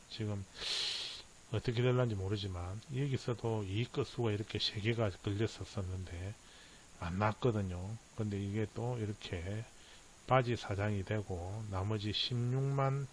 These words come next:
똘랑 남아있잖아요. 그죠? 이 십육이 어떻게 될란지 참 궁금해지네, 갑자기. <clears throat> 이거는 삼팔입니다. 삼팔인데 이게 또 다 잡힌다는 겁니다.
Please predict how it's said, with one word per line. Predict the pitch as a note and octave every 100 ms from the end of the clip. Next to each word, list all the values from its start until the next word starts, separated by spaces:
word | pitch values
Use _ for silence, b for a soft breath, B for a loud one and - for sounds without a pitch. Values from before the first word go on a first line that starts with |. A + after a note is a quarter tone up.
| -
똘랑 | - G#2+ G#2+ G#2+
남아있잖아요. | G#2+ F#2+ - F#2 F2
그죠? | F2 A2+ D#3+ B B B B B -
이 | A#2+
십육이 | A#2+ - C3+ C3+ C#3 C#3+
어떻게 | A#2+ - G2+
될란지 | F#2+ F#2+ G2 F#2 - F2 F2+ G#2+ A2+ - -
참 | - G2
궁금해지네, | - G2 G2 G#2 F2+ F2+ F2+ -
갑자기. | - - F2 F#2+ C3 - B B B - -
<clears throat> | A3+ - - - - - - - - - - - - - - - - - - - - -
이거는 | A#2 G#2 A2+ F#2 F#2 G2+ - -
삼팔입니다. | - - - B2+ C3+ - A#2 G#2 F#2+ E2 F2 - -
삼팔인데 | - A2+ A2 - G#2+ G2+ F2 E2 - B B B B B - -
이게 | B2 A2+ E3 F3
또 | F#3 G3
다 | F#3 A2
잡힌다는 | G#2+ G#2 - G2 F#2 F2
겁니다. | E2+ F2 -